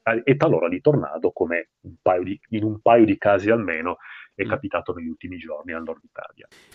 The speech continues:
Speaker 2: Fenomeni come quelli di queste ultime ore, di questi ultimi giorni,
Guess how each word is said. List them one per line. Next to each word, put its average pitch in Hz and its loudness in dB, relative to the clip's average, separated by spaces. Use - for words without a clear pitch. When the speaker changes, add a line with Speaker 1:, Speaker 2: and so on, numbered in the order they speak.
Speaker 2:
Fenomeni 151 0
come 135 -2
quelli 147 0
di 120 -4
queste 127 -4
ultime 123 0
ore, 127 2
di 110 -4
questi 110 -6
ultimi 117 -2
giorni, 151 2